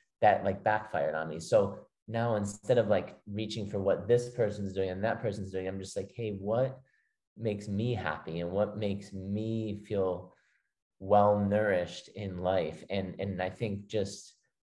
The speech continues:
being at peace with myself and being able to be like, "Hey, I going to sleep, not looking for something, and I'm waking up not knowing that I need to look for something," you know, and that is, like,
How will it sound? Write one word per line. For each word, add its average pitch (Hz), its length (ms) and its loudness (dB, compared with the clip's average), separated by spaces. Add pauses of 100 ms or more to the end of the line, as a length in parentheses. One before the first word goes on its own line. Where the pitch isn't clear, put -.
(140)
being 101 240 0
at 92 200 -4
peace 101 420 -6
with 92 220 -4
myself 110 760 0
and 92 200 -6
being 95 520 -6 (540)
able 101 320 0
to 101 140 -8
be 98 160 -2
like, 90 260 0
"Hey, 98 440 -6 (160)
I 87 300 -2 (840)
going 95 180 -2
to 85 60 -8
sleep, 110 380 -6 (280)
not 98 420 -2
looking 113 340 -6
for 123 140 -6
something, 127 600 -4
and 104 80 -6
I'm 92 160 -4
waking 95 300 -4
up 113 320 -2 (100)
not 95 520 0
knowing 104 460 2
that 90 100 0
I 92 80 0
need 92 260 -6
to - 80 -10
look - 220 -6
for - 100 -20
something," - 460 -12 (100)
you 101 100 -10
know, 95 180 2
and 90 340 -2
that 95 260 0
is, 90 160 -6
like, 78 400 -4